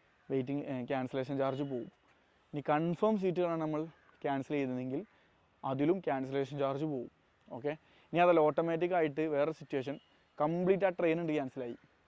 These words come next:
അപ്പോൾ എന്ത് ചെയ്യും? നമുക്ക് ആ പൈസ റീഫണ്ടും കിട്ടും. In case നമുക്ക് എന്തെങ്കിലും നിയമപരമായിട്ട് ഇനി ലോ, ആ, ഇതിൽ പോവുകയാണെങ്കിൽ അതിലും നമ്മൾ വിജയിക്കാനുള്ള ചാൻസ് കൂടുതലാണ്.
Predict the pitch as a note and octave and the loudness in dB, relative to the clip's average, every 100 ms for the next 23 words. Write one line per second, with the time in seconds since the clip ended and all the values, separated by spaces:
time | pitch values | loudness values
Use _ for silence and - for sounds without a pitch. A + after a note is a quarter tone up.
0 | - C3+ D3+ C3+ A#2+ - _ _ _ _ | -12 -6 -2 -2 -4 -10 _ _ _ _
1 | _ _ C3+ C3 C#3 D3+ D3+ C3+ D#3 C#3 | _ _ -4 -2 0 0 0 0 0 -2
2 | B2+ C3+ D3+ C#3 C3 D3+ - - C3+ D3 | -4 -4 -4 -4 -6 -10 -12 -8 -6 -4
3 | D#3 D#3+ E3 D#3+ D3 C#3+ D3+ C#3+ C#3 C#3+ | 0 0 -2 -6 -8 -6 -6 -4 -4 -2
4 | C#3+ C3 C3 C3+ C#3 C3+ C3+ C#3 C#3+ _ | -2 -2 -2 -2 -2 -4 -6 -8 -10 _
5 | - - _ D3 C3+ C#3 C3+ C3 C#3 - | -20 -20 _ -4 -2 0 2 2 0 -4
6 | - C#3 C3 C#3+ C3+ C#3 C#3+ C3+ C3 B2+ | -8 -6 -6 -6 -4 -4 -2 -2 0 -2
7 | C3 G3+ - _ _ _ - C3 D3 F3 | -4 -6 -12 _ _ _ -8 -2 0 0
8 | D3+ D3+ C3+ B2+ B2 C3+ C3+ C3+ B2 C3 | 0 0 0 -2 -2 -2 -2 -6 -8 -10
9 | C3 B2 B2 B2 A2+ | -10 -8 -8 -10 -12